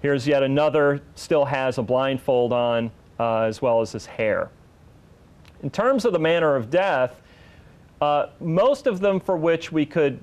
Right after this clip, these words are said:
identify the cervical vertebrae, the neck vertebrae, they showed cut marks, multiple cut marks af-, across the front of those vertebrae, cutting through the carotid artery and the jugular vein. Lots and lots of blood.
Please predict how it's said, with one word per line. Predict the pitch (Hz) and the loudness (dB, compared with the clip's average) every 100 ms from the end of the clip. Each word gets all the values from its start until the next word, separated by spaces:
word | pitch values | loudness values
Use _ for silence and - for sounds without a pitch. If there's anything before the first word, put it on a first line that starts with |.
| - | -6
identify | 139 135 120 160 190 - 156 143 135 | -4 -4 -2 0 0 0 0 0 0
the | 127 | -4
cervical | - 170 175 170 - 139 123 | -2 0 0 -2 0 2 2
vertebrae, | 107 143 170 135 127 117 | 2 2 2 0 2 2
the | 113 | 2
neck | 135 190 - | 0 0 0
vertebrae, | 151 131 131 120 113 110 - - | 0 0 2 2 2 -2 -6 -2
they | 208 | 0
showed | - 196 180 - | 2 2 2 0
cut | 226 208 | -2 0
marks, | 160 147 147 - - - 151 | 0 0 -2 -8 -18 -8 -2
multiple | 170 247 254 - 185 | 2 2 0 -2 -2
cut | - 151 | 0 -2
marks | 147 139 143 - | 0 -2 -2 -6
af-, | 151 - - | -10 -12 -6
across | 139 - 156 139 139 - | -6 0 0 2 0 -4
the | 147 | -8
front | - 131 120 113 - | -2 0 0 -4 -2
of | 127 123 117 | 0 0 0
those | 135 127 | 0 0
vertebrae, | - 185 214 123 113 110 | 0 0 2 2 0 0
cutting | 165 156 147 | 0 0 0
through | - 165 160 | 0 2 2
the | 147 | 0
carotid | - 139 139 135 131 | 0 0 2 2 2
artery | 147 170 165 160 156 - - - | 2 2 2 2 0 -4 -12 -4
and | 156 | 0
the | 160 | 0
jugular | 139 151 143 127 110 | 2 0 2 2 2
vein. | 107 104 82 95 | 0 -2 -4 -6
Lots | 113 156 156 165 | -2 -2 -2 -4
and | |
lots | 139 131 123 | -2 -2 -4
of | 123 | -6
blood. | 113 107 - | 0 0 0